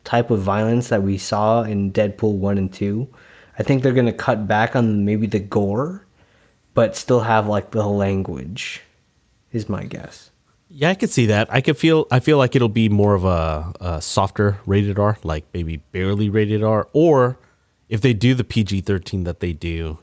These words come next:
Speaker 2: it'll be like, <laughs> the, like, as far, as far as they can go. They'd stretch that limit to basically be P G thirteen, but it'll be, like, the last straw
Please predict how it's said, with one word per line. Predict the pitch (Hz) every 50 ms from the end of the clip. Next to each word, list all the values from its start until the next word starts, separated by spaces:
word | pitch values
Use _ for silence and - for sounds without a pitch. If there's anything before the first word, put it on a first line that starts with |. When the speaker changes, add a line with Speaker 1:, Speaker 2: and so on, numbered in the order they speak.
| -
Speaker 2:
it'll | - 95 92 95 85
be | - 101 98 95
like, | 87 87 92 90 85 82 -
<laughs> | -
the, | 104 107 - - 175 160 117 - -
like, | 143 120 98 92 - - - - - - 117
as | - 110 104 - -
far, | - - - 127 123 123 117 113 110 107 104 101 - _ _ _ _ _ _ _ _ _ _ _ _ _ _ _ _ _ _ _ _ -
as | 107 110 - -
far | 147 143 135
as | 127 113
they | 123 117
can | - 113 104
go. | 92 107 92
They'd | 90 98 101 98 -
stretch | - - - 135 123 113 - - -
that | 110 107 107 90 -
limit | 104 104 104 98 95 87 - - -
to | - 95 85 85 85 85 - _ _ _ _ 73 82 90 -
basically | 90 92 90 - - 90 - - 95 85
be | 80 - - 95 92 90 87 78 -
P | - - - 87
G | 78 82 82
thirteen, | 78 - 87 85 - - - 82 82 80
but | 76 - 85
it'll | 82 82 80
be, | 85 85 85
like, | 80 80 80 82 -
the | -
last | 80 80 76 73 71 -
straw | - - - 85 73 71 69 69